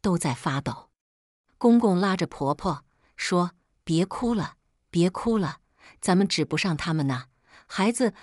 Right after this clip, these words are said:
还是你和我看吧，就算拼了老命，只要我孙子不受罪就行。”周宇也是一脸心疼，可他还是叹了口气，说：“爸妈，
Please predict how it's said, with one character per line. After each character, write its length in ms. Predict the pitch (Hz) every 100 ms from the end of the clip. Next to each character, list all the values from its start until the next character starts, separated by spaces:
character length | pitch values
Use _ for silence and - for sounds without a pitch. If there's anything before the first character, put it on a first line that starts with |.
| -
还 200 | - 233
是 140 | -
你 160 | 262 165
和 180 | - 240
我 120 | 196
看 320 | 123 - 285
吧， 240 | 185 - - _ _ - -
就 180 | - 269
算 240 | 254 247
拼 240 | 233 - 320
了 100 | 240
老 240 | 156 117
命， 300 | 139 247 196 - _ - -
只 140 | - 180
要 160 | 214
我 160 | 175 135
孙 280 | - 196 190
子 160 | 175
不 160 | 143 156
受 280 | - 254 202
罪 200 | - 285
就 160 | 165
行。” 360 | 131 - 117 120 _ _ _ _ _ _ _
周 220 | - 294 285
宇 280 | 190 208 -
也 180 | 180 156
是 180 | -
一 160 | 196 202
脸 220 | 143 113
心 240 | - 190 185
疼， 360 | - 117 131 _ _ _ - -
可 160 | 170
他 160 | 170 160
还 180 | - 147
是 140 | 165
叹 240 | - 180
了 100 | 135
口 280 | 127 - 101
气， 340 | - - 202 - _ _ _
说 360 | - 180 165 160 _ _ _
：“爸 200 | 214 175
妈， 240 | 156 180